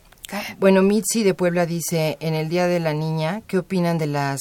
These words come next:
campañas que victimizan a la mujer o se le sitúa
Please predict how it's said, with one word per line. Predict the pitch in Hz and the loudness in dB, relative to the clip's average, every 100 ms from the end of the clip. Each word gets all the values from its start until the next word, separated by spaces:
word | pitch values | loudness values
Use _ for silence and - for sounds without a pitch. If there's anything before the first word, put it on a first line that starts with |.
| - - | -6 -4
campañas | 147 139 156 160 165 - | -4 -2 -2 0 -2 -4
que | 143 | -8
victimizan | 139 - 156 170 - 160 | -8 -6 -2 -2 -2 -2
a | 143 | 0
la | 135 | -2
mujer | 139 - 156 170 - | -4 -4 -4 -2 -2
o | 151 147 | -2 -2
se | - | -4
le | 139 | -6
sitúa | 135 139 185 180 180 | -6 -4 0 2 0